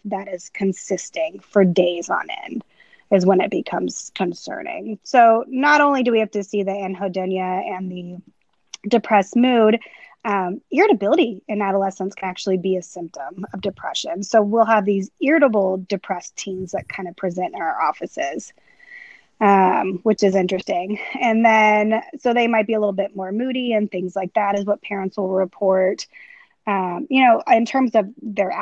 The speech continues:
affect or what their face looks like, we'll find that kids who are depressed don't really smile as much. They'll just have a, we call it a flat affect, meaning it just doesn't show any emotion on their face, is what we'll see a lot. Um, you know, besides those symptoms, a lot of other things that we find are,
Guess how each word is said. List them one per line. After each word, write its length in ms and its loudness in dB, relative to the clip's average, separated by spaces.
affect 320 -4
or 80 -4
what 140 -4
their 120 -4
face 260 -4
looks 200 -2
like, 300 0
we'll 140 0
find 220 0
that 340 -4
kids 240 0
who 80 2
are 80 6
depressed 500 -4
don't 180 0
really 180 0
smile 460 -2
as 160 2
much. 300 2
They'll 100 4
just 260 -4
have 180 0
a, 160 -2
we 100 -2
call 160 2
it 40 -2
a 60 -8
flat 240 -2
affect, 360 0
meaning 240 2
it 100 0
just 180 -10
doesn't 220 2
show 160 2
any 140 2
emotion 400 -4
on 100 -10
their 140 -12
face, 500 -10
is 140 6
what 140 6
we'll 220 2
see 120 6
a 80 0
lot. 400 -2
Um, 400 -8
you 100 2
know, 80 2
besides 360 2
those 180 2
symptoms, 400 0
a 60 4
lot 200 2
of 80 -2
other 240 0
things 260 -2
that 140 2
we 160 0
find 540 -2
are, 340 -2